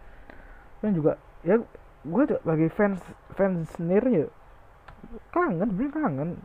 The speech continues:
Pe-, ya pengen juga lah. Gue pe-, pengen banget pandemi ini berakhir, pengen.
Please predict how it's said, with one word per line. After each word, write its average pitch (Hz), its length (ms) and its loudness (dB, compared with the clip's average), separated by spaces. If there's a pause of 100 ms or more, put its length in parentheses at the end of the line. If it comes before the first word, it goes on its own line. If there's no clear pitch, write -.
Pe-, 196 160 -8
ya 170 160 4
pengen 220 240 2
juga 160 240 2
lah. 127 180 2 (640)
Gue 208 80 4
pe-, 170 240 0 (240)
pengen 190 240 4
banget 190 160 4
pandemi 151 400 2
ini 151 80 0
berakhir, 135 480 -2
pengen. 165 560 -4